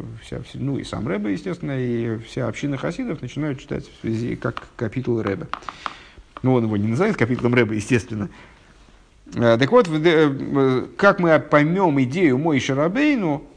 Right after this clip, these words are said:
э, на материале вот этого псалма, девяностого псалма, который начинают читать в ближайшие дни,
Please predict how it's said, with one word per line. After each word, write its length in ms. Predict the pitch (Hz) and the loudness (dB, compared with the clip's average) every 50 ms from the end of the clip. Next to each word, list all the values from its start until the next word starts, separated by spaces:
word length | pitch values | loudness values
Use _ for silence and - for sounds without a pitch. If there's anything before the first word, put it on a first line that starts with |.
| - _ | -20 _
э, 360 | - 117 113 113 117 117 117 | -4 -2 0 2 2 2 0
на 640 | 113 117 113 113 117 143 185 214 220 214 214 208 190 | 0 0 0 0 2 2 2 4 4 4 4 2 2
материале 840 | 160 151 147 139 147 143 139 143 180 214 226 214 208 196 185 175 - - - | 0 0 0 0 2 2 2 2 4 4 4 4 2 2 0 -2 -4 -6 -6
вот 160 | 120 127 147 | -4 -2 0
этого 260 | 185 190 185 170 156 | 0 0 0 0 0
псалма, 520 | - - - 160 170 170 180 170 151 123 | 0 0 2 2 2 4 2 2 2 2
девяностого 460 | 113 120 120 147 156 135 - - 123 113 | 2 0 0 0 0 0 0 0 -2 -2
псалма, 400 | - - 139 165 214 269 269 - | -2 -2 -2 -2 0 -2 -2 -2
который 300 | 180 151 - 190 175 156 | -2 -2 -2 -2 -2 -2
начинают 480 | 147 135 - 151 160 160 143 127 - | -2 -4 -4 -4 -2 -2 -2 -2 -2
читать 440 | - - 127 - 196 233 226 - - | -4 -8 -6 -4 -2 -2 -2 -4 -8
в 100 | 131 117 | -8 -4
ближайшие 640 | 117 123 120 120 151 170 175 170 - - 160 160 | -2 0 0 2 2 2 0 0 0 -2 -2 -2
дни, 400 | 147 135 120 107 95 - - - | -2 -2 0 0 -2 -2 -6 -10